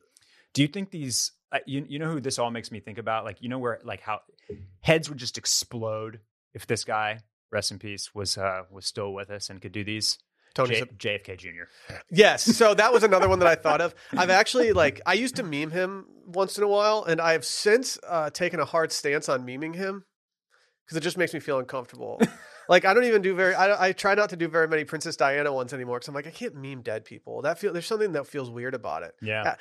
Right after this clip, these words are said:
Speaker 2: but then think of, like, think of, like, James Gandolfini in one of these.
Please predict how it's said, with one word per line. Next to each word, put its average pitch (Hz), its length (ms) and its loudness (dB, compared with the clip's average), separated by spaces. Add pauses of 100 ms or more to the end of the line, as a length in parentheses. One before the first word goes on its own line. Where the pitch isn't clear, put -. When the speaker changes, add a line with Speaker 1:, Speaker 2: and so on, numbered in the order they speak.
(140)
Speaker 2:
but 202 100 2
then 220 280 2
think 233 180 2
of, 240 140 2
like, 226 240 -2 (260)
think 226 160 4
of, 277 140 0
like, 233 340 -2 (680)
James 190 340 0
Gandolfini 196 580 -2
in 143 140 -2
one 113 100 -6
of 107 140 -12
these. - 260 -20